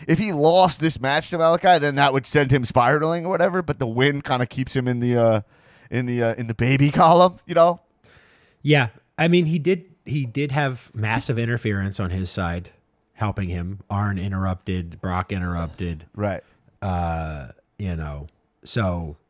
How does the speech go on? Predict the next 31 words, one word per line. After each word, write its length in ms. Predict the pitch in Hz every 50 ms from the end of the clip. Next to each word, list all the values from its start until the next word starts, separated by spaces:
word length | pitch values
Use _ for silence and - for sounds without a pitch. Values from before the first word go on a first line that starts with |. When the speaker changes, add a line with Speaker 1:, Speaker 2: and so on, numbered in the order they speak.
| _ _ _ _ _ - _ _ - -
Speaker 2:
it, 220 | 107 101 - -
you 80 | 123 117
know, 120 | 95 73 -
it's 160 | 117 110 -
as 120 | 135 110
baby 380 | 95 - 127 131 135 127 123 117
as 100 | 107 95
it 140 | 98 92 -
can 140 | 104 95 87
be. 200 | 104 98 87 87
It's 140 | 87 -
gray 260 | - - 110 107 104 113
baby. 60 | 127
Speaker 1:
Brock 2000 | 127 123 120 117 113 107 107 107 110 110 110 110 110 110 104 117 123 123 123 127 127 131 139 143 147 156 170 196 208 220 240 254 262 - - _ - - - - - - _ _ _ _ _ _ _ _ _ _ _ _ _ _
Speaker 2:
Anderson. 340 | - 92 92 80 - 139 151
Speaker 1:
Anderson. 580 | 156 160 160 135 131 120 113 - - 78 - _ -
<laughs> 240 | - - - - 110 - - - - _ _ _ _ _ -
Anderson. 540 | 135 135 131 117 113 101 - 95 62 - - _ _ _ _ _ _ _ _ _ _ _ _ _ _ -
Uh, 460 | 143 147 147 147 143 143 139 139 135 - _ _ _ -
<laughs> 60 | - 214 - - - - - - - - - - _ _ _ _ _ _ _ _ _ _ - - - 240 - - - - - -
but, 200 | - 170 - -
uh, 360 | 170 160 156 151 151 147 143 139
yeah, 340 | 147 175 208 226 196 123 113
you, 220 | 127 151 170 175
no, 160 | 190 175 143
no, 60 | 147 156
I 100 | 156 170
agree. 340 | 160 127 120 117 120 131 - _ _ _ _ - -
And, 200 | 143 165 160 - -
and, 220 | 147 156 156 143 _ _ _ - _ -
but 200 | 180 160 -